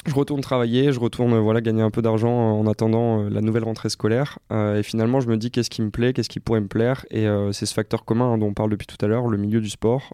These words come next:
euh, le milieu justement, euh, du dépassement. Je m'oriente du coup vers staps, euh, on arrive en staps à la rentrée, et finalement je me découvre assez vite, euh, bah, quelque chose qui me plaît, c'est, euh, ce dépassement, parce qu'il faut savoir qu'en staps, bien sûr,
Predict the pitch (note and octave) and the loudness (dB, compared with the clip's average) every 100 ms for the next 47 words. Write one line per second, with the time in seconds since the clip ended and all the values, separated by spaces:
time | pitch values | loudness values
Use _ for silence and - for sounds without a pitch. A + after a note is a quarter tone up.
0 | - G#2+ G2+ G2+ G#2 G#2 A2 G2+ - G#2+ | -4 -2 0 -2 0 2 2 0 -2 0
1 | A2 G#2+ - - - G#2 G2+ A#2 A#2+ - | 2 0 -4 -20 -14 -8 -2 0 0 0
2 | A#2 C3+ - - - - - A2 A2+ A#2+ | 0 0 -4 -20 -20 -20 -6 0 2 4
3 | C3+ B2 A#2 B2+ A#2 - A#2+ C#3+ - - | 2 0 0 0 0 0 -2 -2 -4 -6
4 | A2 G2+ G2 F#2+ G2 F#2+ A2 A2 - A#2 | -2 0 2 0 0 0 2 0 0 -2
5 | - G#2 G2 F#2+ F#2+ - A2 C3+ - - | -2 -2 -2 -2 -4 0 0 0 -8 -20
6 | - G#2+ - A#2 A2 B2 B2 A2+ A2 A2 | -4 -2 2 2 2 2 2 0 0 0
7 | C3+ B2 A2 - G#2+ B2 A2 G#2 G2+ F#2+ | 0 2 2 0 -2 0 2 2 2 0
8 | F#2+ G2 - G#2+ G2+ B2 - G#2 A2 A2+ | 0 -2 -2 -2 0 -2 0 0 2 0
9 | A#2+ G2+ G2 F#2+ F#2+ G2 G2 G#2 G#2+ - | 0 0 0 0 -2 -2 -2 0 0 0
10 | B2 A2 - F#2+ - G2 - G2+ - A#2 | -2 -4 -8 -6 -2 -4 -2 -6 -2 -4
11 | G#2 G#2+ G#2 - A2 - | -2 -2 -2 0 -4 -4